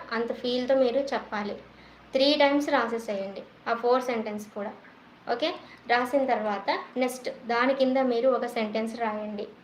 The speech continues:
"ఏదైతే నేను ఈ యొక్క హెల్త్ ఇష్యూకి సంబంధించి క్రియేట్ చేసిన ఈ నెగటివిటీ ఎనర్జీ నాలో ఏదైతే ఉందో ఈ క్షణమే ఈ నెగటివ్ ఎనర్జీని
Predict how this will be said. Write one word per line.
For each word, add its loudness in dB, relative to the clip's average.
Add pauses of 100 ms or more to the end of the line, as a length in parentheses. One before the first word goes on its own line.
(420)
"ఏదైతే 10
నేను 4 (440)
ఈ -4
యొక్క 2 (1300)
హెల్త్ 4
ఇష్యూకి -2
సంబంధించి 2
క్రియేట్ 2
చేసిన 0 (540)
ఈ 4
నెగటివిటీ 4
ఎనర్జీ 2
నాలో 2
ఏదైతే 2
ఉందో 2 (600)
ఈ 2
క్షణమే 2 (380)
ఈ 0
నెగటివ్ 6
ఎనర్జీని 0